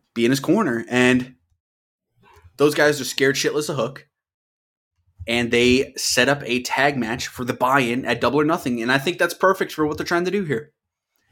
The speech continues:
Hook, get Hook on the pay-per-view. That's goal number one. Tony Nese is,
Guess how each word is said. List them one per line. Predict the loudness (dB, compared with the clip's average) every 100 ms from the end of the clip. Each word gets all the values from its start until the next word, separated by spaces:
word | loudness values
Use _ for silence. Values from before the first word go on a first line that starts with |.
| _ _
Hook, | 0 0 -4 -16 0
get | 2
Hook | 2 0
on | 0
the | 0
pay-per-view. | 2 0 0 -4 -6 -10 _ -8
That's | -4 -2
goal | 0 2
number | 2 2
one. | 2 0 -2 -6 _ _ _ _ _ _ _ _ _ -6
Tony | 0 0
Nese | 0 -2 -6
is, | -10 -14